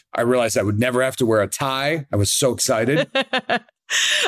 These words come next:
Speaker 2: Um, a-, and also your, your race car driving career didn't pan out exactly. So this was a, a good second job to, to go after.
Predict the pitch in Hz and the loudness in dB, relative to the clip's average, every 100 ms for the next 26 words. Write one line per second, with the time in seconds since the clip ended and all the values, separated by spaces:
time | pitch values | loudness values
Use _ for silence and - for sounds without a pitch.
0 | - - 226 226 214 - 262 269 285 269 | -2 0 2 2 0 0 -2 0 0 0
1 | 269 277 240 233 233 233 226 247 - 226 | 0 0 2 0 2 0 0 0 0 0
2 | 190 202 190 185 180 165 208 185 170 160 | 2 2 2 0 0 -2 0 2 2 2
3 | 180 165 185 170 160 151 - 185 156 160 | 0 0 0 0 0 0 0 0 2 0
4 | 156 160 160 175 165 180 185 165 - 214 | 0 -2 0 0 -2 0 -2 0 0 0
5 | 233 190 233 220 175 - 233 226 220 170 | 0 0 0 -2 -6 -6 -4 -2 -2 -2
6 | 214 185 165 151 185 165 160 185 175 170 | 0 0 -2 -2 -2 -2 -2 0 2 2
7 | 170 151 156 | 0 -2 -2